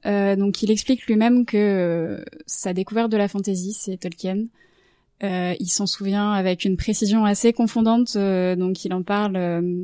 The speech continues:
dans un texte qui s'appelle Classic Cult, qui est disponible donc dans Lapsus Clavis et également dans, euh, Méditation sur la Terre du Milieu chez Brajlon.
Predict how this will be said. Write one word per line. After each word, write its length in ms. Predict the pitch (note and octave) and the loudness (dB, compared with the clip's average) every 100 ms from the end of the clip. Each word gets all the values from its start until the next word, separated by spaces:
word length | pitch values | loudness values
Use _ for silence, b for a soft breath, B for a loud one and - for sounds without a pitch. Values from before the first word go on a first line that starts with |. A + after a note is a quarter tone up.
| F#3+ | -8
dans 320 | G#3+ G3+ G3 | -6 -2 0
un 40 | G3 | 0
texte 280 | G3 - | 0 -2
qui 80 | - | -2
s'appelle 440 | F#3+ F#3 F#3+ F3+ F3+ | -2 0 0 0 -2
Classic 340 | - G#3+ A3+ | 0 0 0
Cult, 340 | - C4 C4 - B B B B | 2 2 2 -4 B B B B
qui 180 | - F#3+ | -6 -4
est 40 | |
disponible 420 | F3+ F3+ F#3+ F#3+ F#3+ | -2 -2 0 0 0
donc 160 | F#3+ | -2
dans 100 | F#3 | 0
Lapsus 320 | F#3 F3 G#3 | -2 -4 -8
Clavis 460 | - F#3+ G#3+ A#3 - | -4 -2 0 0 0
et 80 | F#3 | 0
également 420 | F3 F3+ F#3 F#3+ | 0 0 0 0
dans, 380 | G3 F#3 F3+ F3+ | 0 0 0 0
euh, 200 | F3 F3+ | -2 0
Méditation 520 | G3 G3 G#3+ G#3 A3 | 0 0 0 0 0
sur 120 | - | 0
la 100 | G3 | 0
Terre 160 | F#3+ G3 | 2 0
du 100 | F#3+ | 2
Milieu 240 | F#3+ G3+ | 2 0
chez 220 | G#3 - F3+ | -2 -2 -2
Brajlon. 360 | F3+ F3+ A#3 | -2 2 2